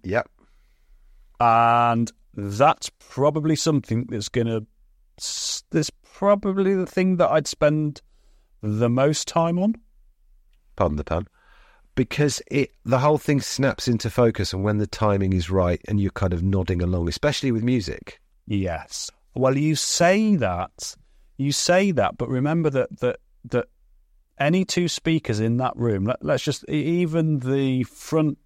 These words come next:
Speaker 2: right, the, sorry, yeah, the, so, so the front right speaker and, let's say, the front wide right speaker. If those two are time aligned correctly, let's say that there's a, there's a,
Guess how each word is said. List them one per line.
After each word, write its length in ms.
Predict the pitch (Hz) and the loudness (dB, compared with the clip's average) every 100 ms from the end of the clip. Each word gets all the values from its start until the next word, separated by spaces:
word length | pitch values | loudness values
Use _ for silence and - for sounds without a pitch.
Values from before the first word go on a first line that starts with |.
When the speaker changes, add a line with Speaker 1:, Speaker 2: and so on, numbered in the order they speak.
| _ - | _ -8
Speaker 2:
right, 360 | 120 120 123 120 | 0 2 2 0
the, 100 | 120 | -2
sorry, 240 | - 117 | 0 2
yeah, 160 | 131 123 | 2 2
the, 160 | 107 110 | 0 -4
so, 220 | - 113 107 - | -2 -2 -2 -10
so 160 | - | -2
the 80 | 107 | -2
front 280 | - 165 127 | 0 0 2
right 220 | 127 123 | 2 0
speaker 540 | - 120 117 - 117 - | -2 -2 -2 0 0 0
and, 180 | 113 104 | -2 -2
let's 220 | 110 - | -4 -6
say, 360 | - 98 98 92 _ _ _ _ _ - | -4 -2 -2 -6 _ _ _ _ _ -4
the 140 | 101 | -4
front 540 | - - 117 107 107 - _ _ _ - | -4 -4 0 0 0 -8 _ _ _ -2
wide 640 | 98 98 95 95 90 85 _ - | 0 2 2 2 2 -2 _ -4
right 280 | 90 87 - | 0 0 -2
speaker. 580 | - 101 101 - 98 - _ _ _ _ _ _ _ _ _ _ _ _ - | -6 -6 -6 -8 -14 -16 _ _ _ _ _ _ _ _ _ _ _ _ -10
If 160 | 107 | -4
those 260 | 131 147 143 | 2 2 0
two 160 | - 131 | -2 -2
are 60 | |
time 380 | - - 123 123 | 0 0 2 2
aligned 320 | 120 113 113 | 2 2 0
correctly, 440 | - 110 113 104 92 | -2 0 0 0 -4
let's 180 | 117 - | -4 -2
say 140 | 147 | -2
that 160 | 143 - | -2 -2
there's 180 | 127 113 | -4 -2
a, 180 | 113 - | -2 -2
there's 260 | 113 104 107 | -4 -2 0
a, 200 | 104 | 0